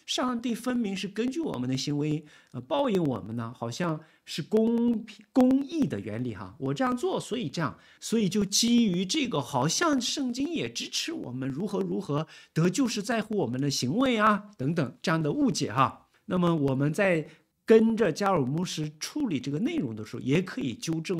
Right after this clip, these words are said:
我们里面一些困惑哈。这是第一部分，就是照着个人行为，上帝必照着个人行为报应的这样，这类的经文哈。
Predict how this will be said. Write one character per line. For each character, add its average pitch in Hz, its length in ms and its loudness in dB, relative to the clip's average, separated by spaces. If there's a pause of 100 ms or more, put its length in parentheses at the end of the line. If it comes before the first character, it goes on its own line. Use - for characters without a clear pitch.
我 101 220 -6
们 170 240 -4
里 147 80 -2
面 107 200 -8
一 147 60 -6
些 135 160 -6
困 - 280 -8
惑 101 80 -14
哈。 98 200 -14 (320)
这 220 120 0
是 214 160 0
第 247 180 2
一 277 80 8
部 233 180 4
分， 104 220 -4
就 131 100 -8
是 127 120 -8
照 277 280 2
着 214 120 -4
个 254 140 -4
人 226 180 2
行 - 300 -2
为， 135 240 0 (300)
上 233 260 2
帝 254 80 2
必 254 160 2
照 254 200 2
着 233 80 0
个 254 140 -2
人 233 140 4
行 202 200 -2
为 240 120 0
报 302 260 -2
应 185 260 0
的 127 120 -2
这 165 160 -2
样， 135 200 0
这 - 200 0
类 220 240 2
的 123 160 -2
经 127 220 -2
文 110 160 -4
哈。 107 260 -8